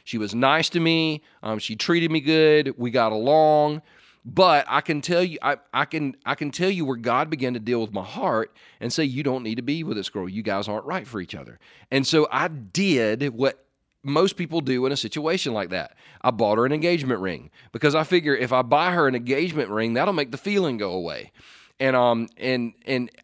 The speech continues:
and then I went and talked to her dad, and he told me, "Not yet." Um, and so I was holding on to this engagement ring,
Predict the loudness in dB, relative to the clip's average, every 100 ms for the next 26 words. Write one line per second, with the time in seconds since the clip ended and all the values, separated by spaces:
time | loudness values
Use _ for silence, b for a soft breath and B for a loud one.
0 | _ -6 -2 2 2 2 0 0 -2 0
1 | 0 2 2 4 2 0 -6 -8 -2 0
2 | 0 -2 -4 -6 b b b _ -2 -2
3 | 2 0 0 -2 b b b 4 6 6
4 | 4 -2 2 4 4 0 0 0 2 0
5 | 0 -2 -2 0 -2 -2 -4 -2 -2 -4